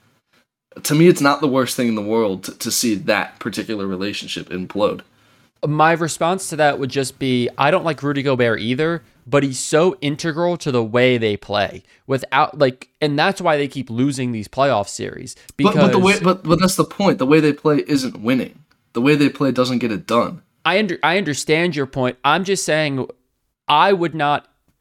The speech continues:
Speaker 2: blow it up unless you know you have a better option. Like, do we know for a fact getting rid of Rudy Gobert, they have a better option out there? I don't know that without a fact, I,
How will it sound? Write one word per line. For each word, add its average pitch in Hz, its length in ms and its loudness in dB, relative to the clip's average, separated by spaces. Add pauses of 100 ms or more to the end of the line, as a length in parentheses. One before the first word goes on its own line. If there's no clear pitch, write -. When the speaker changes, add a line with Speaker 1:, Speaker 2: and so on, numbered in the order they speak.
(240)
Speaker 2:
blow 139 400 4
it 127 80 4
up 147 260 4
unless 131 340 -2
you 131 140 -4
know 123 220 2
you 127 160 0
have 120 80 2
a 110 80 0
better 104 280 0
option. 98 480 0
Like, 120 240 2
do 143 100 2
we 196 140 -2
know 165 260 2
for 151 220 -2
a 127 60 -4
fact 127 420 0
getting 123 240 0
rid 127 140 -2
of 113 100 -8
Rudy 123 200 -2
Gobert, 113 420 2
they 107 120 -4
have 110 220 -2
a 110 80 -4
better 107 260 0
option 107 360 -4
out 131 200 -4
there? 151 300 0 (560)
I 147 220 4
don't 135 260 2
know 120 160 4
that 113 220 2
without 101 240 2
a 95 40 -4
fact, 101 440 -2
I, 117 160 4